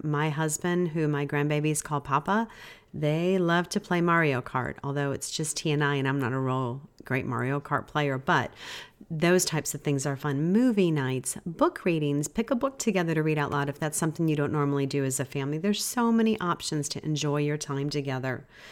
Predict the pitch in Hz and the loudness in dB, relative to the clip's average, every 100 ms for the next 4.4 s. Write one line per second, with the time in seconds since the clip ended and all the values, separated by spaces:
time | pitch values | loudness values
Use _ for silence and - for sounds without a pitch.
0 | - - - 196 190 190 175 160 165 165 | -18 -20 -4 0 4 4 6 6 6 4
1 | 160 147 160 165 - 220 214 - 202 220 | 4 6 6 4 6 6 6 2 2 4
2 | 233 185 156 156 147 147 180 160 139 135 | 2 4 2 4 2 2 2 4 2 2
3 | 139 139 180 190 - 208 - - 214 214 | 0 0 0 0 2 0 0 4 6 6
4 | 220 214 220 269 | 6 6 4 2